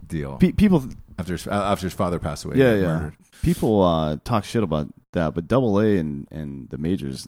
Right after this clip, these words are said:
Speaker 2: aren't that far apart. Like, mo-, more people go from double A to the majors than triple A to the majors.
Speaker 1: Right.
Speaker 2: Triple A is where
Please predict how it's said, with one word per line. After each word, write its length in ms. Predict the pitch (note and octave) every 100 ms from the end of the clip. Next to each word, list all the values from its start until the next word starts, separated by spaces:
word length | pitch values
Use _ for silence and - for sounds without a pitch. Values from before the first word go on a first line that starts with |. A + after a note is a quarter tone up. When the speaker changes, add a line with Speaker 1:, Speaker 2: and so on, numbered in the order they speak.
| -
Speaker 2:
aren't 160 | G2 G2
that 160 | F2 D#2+
far 180 | E2+ B1
apart. 320 | - D#2 A1
Like, 100 | E2
mo-, 160 | A2+
more 260 | A2 C3 D3+
people 520 | - C3 G#2 F#2 F2 _ _ -
go 120 | G2+
from 180 | F#2 F2
double 280 | E2 F#2 F#2
A 120 | F#2+
to 100 | F#2+
the 80 | F#2+
majors 320 | G2 G2 F#2+
than 80 | E2
triple 280 | C#2+ D2+ C#2
A 60 | B1+
to 60 |
the 80 | A1+
majors. 340 | A1+ G1+ - G2
Speaker 1:
Right. 200 | F#2 E2+ - -
Speaker 2:
Triple 260 | D#3 C#3 A#2
A 40 |
is 120 | G2
where 480 | F#2+ F#2+ F2+ E2+ D#2+